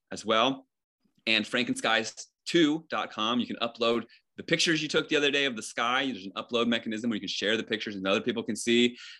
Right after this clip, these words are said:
And I'm on Instagram at Sparrow Gear, S P E R O Gear. Sparrow is a Latin word for hope, and that's why my clothing line is named Hope. And then Matt Landman on Facebook. I love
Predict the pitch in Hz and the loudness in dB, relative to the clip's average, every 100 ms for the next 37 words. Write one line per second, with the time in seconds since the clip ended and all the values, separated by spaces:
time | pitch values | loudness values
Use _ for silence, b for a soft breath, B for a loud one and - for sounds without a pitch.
0 | - 113 113 113 123 120 131 123 120 123 | -4 2 4 2 0 -6 -2 2 4 2
1 | - - - 113 117 110 101 113 120 - | 0 -4 0 4 6 4 2 2 2 2
2 | 113 - - 120 113 113 104 110 107 107 | -2 -4 -12 -6 -2 0 2 2 4 2
3 | 104 92 120 107 110 120 - 110 110 104 | -2 0 2 4 2 -2 -6 -2 -2 0
4 | 101 107 104 107 - 95 104 113 117 95 | -2 -2 -2 -6 -8 -6 0 0 0 -6
5 | 98 101 101 98 b b _ - - 113 | -6 -2 0 0 b b _ -12 0 0
6 | 113 110 104 101 117 110 101 120 135 - | 2 2 0 0 -2 -2 0 2 2 0
7 | b - 110 113 104 113 120 107 113 117 | b -10 -2 0 0 0 0 -2 0 2
8 | 123 117 110 98 - 143 - - 143 143 | 2 0 -2 -4 -4 -4 -4 0 2 2
9 | - - 98 113 123 | -6 -8 -4 -2 -4